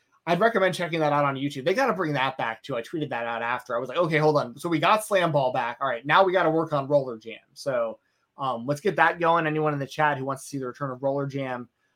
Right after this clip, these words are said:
um, I would very much like to see that, that come back. And if you wanna find, there,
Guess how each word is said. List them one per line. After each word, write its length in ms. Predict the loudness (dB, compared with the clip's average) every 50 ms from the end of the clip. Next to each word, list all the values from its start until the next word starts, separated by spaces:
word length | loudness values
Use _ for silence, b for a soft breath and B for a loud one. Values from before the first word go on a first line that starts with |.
| _ _ -6
um, 180 | -6 -2 0
I 80 | 4 4
would 160 | 4 4 2
very 240 | 2 2 2 2 2
much 240 | 0 -2 -4 -4 -6
like 140 | -8 -8 -8
to 80 | -12
see 360 | -16 -14 -12 -10 -10 -10 -10 _
that, 220 | -8 -6 -6 -8 _ -10
that 220 | -12 -12 -12 _ -14
come 140 | -12 -10
back. 280 | -8 -6 -6 -6 -6 -8
And 80 | -12 -12
if 100 | -6 -2
you 80 | 0 2
wanna 240 | 2 2 0 -2 -4 _ -2
find, 280 | 0 0 0 0 -2 0
there, 220 | 0 0 0 0